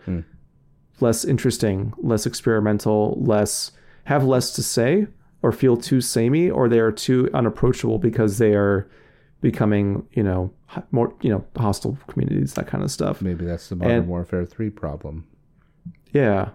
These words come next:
Speaker 2: I think so. I think that when the people making something are not treated well and they're not happy, the end product is diminished, because ultimately, you know, all media is about human connection. And the more that business dictates how things work and tries to min-max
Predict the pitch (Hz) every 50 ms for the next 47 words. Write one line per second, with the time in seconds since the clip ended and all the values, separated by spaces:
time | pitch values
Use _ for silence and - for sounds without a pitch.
0 | - _ - 139 135 139 113 - - - 62 65 139 139 - - 127 123 143 143
1 | 135 143 127 127 127 120 113 110 - _ - - - 156 160 - 175 143 123 120
2 | 123 - 151 147 139 - 143 135 - 147 135 135 - 127 120 110 110 113 - -
3 | - 123 120 120 131 123 131 131 135 135 120 107 104 101 101 - - 117 110 120
4 | 113 - 151 165 180 165 - _ - - _ _ _ _ - _ 127 127 - 139
5 | 143 139 135 - 127 123 123 113 110 107 - - - - - - 120 120 113 107
6 | 104 104 - - - 120 117 117 110 107 - - - - - _ - 131 113 -
7 | 117 113 110 110 - - 170 180 180 170 139 131 123 117 113 110 - 143 113 107
8 | 101 - - - _ - - - - 165 180 180 165 160 160 143 131 120 110 123
9 | 120 117 131 117 120 113 113 117 - 120 110 107 107 - 113 110 107 107 107 -
10 | - 131 131 135 123 - - - _ _ _ _ _ - 120 120 120 123 131 143
11 | 143 135 110 - 127 117 110 127 123 117 - - - - - 127 104 123 107 -
12 | - 131 131 147 151 - - - - - _ _ _ _ _ _ _ _ _ _
13 | _ - - 117 120 117 - 127 120 113 - 123 123 143 165 - 147 131 - -
14 | 113 107 - - 110 110 113 113 117 113 107 104 113 - - - -